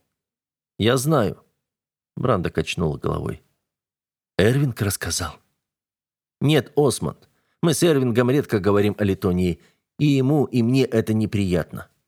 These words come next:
Проще сделать вид, что ничего не было. Только память говорила обратное, и я не мог ей не верить. «Я бы тоже предпочла не вспоминать».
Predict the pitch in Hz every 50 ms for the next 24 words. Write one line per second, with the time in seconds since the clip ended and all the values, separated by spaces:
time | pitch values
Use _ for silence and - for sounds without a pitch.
0 | _ _ _ _ _ _ _ _ _ _ _ _ _ _ _ _ - - - 98
1 | - - 92 80 87 107 110 98 92 87 - - 117 123 120 - _ _ _ _
2 | - - - 110 104 98 92 - 107 98 98 90 80 82 87 - 76 78 - -
3 | - - - - 160 123 - - 120 - - 135 143 135 110 95 85 92 104 101
4 | 101 104 110 110 104 101 101 98 107 135 139 127 - - 113 110 110 - - 127
5 | 117 107 95 123 113 101 95 101 104 107 110 104 85 - - 92 92 85 82 87
6 | 87 80 78 87 78 73 - - - - - _ _ _ _ _ _ _ _ _
7 | _ _ _ _ _ - 123 147 160 123 147 - - 208 175 120 120 - - 113
8 | - - 113 110 - - - 117 110 104 92 92 - - - 104 98 107 107 107
9 | 101 92 - - -